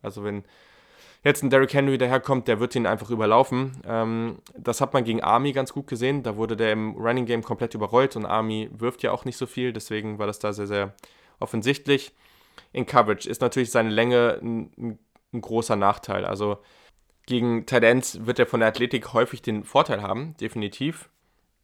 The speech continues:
Ist aber dann bei der Länge relativ unterlegen. Also wenn er jetzt irgendein Tight End irgendwie mit six five ankommt, das ist natürlich ein extremer Unterschied.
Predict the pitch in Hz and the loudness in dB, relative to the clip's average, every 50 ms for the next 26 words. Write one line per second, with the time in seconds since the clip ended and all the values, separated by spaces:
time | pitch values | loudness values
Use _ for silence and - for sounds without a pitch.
0 | _ _ _ _ _ _ _ _ _ _ _ _ - - - 127 - 127 120 113 | _ _ _ _ _ _ _ _ _ _ _ _ -12 -6 -4 -2 2 4 6 6
1 | 113 113 110 110 104 107 101 107 107 120 110 117 101 101 98 - 101 - 110 101 | 6 4 2 2 0 0 0 0 0 -2 -4 -4 -4 -6 -8 -8 -10 -10 -10 -8
2 | - 104 98 101 101 98 101 - - - - 104 98 95 98 98 98 101 101 101 | -8 -6 -6 -6 -6 -6 -10 -14 -12 -10 -8 -8 -6 -8 -8 -8 -6 -6 -4 -4
3 | 104 101 - - 117 110 107 - - 110 104 101 - - 101 98 101 101 - - | -4 -6 -6 -10 -10 -10 -10 -10 -10 -10 -10 -10 -8 -8 -6 -4 -4 -4 -6 -8
4 | - 107 104 98 - 107 104 101 104 95 - - - - - - - - 113 101 | -10 -12 -12 -12 -10 -10 -8 -8 -8 -8 -10 -14 -20 -20 -20 -18 -10 -10 -10 -8
5 | - - - 107 104 - - 85 107 104 - - 104 101 - 104 101 113 101 - | -8 -4 0 0 0 0 0 -4 -6 -6 -8 -8 -8 -8 -8 -10 -10 -10 -10 -10
6 | 101 95 - 110 101 - 104 101 - - - 117 107 104 98 104 104 110 104 - | -10 -8 -8 -8 -8 -8 -8 -10 -10 -8 -6 -4 -2 -2 -2 -2 -4 -6 -8 -8
7 | - 107 95 - | -8 -8 -10 -10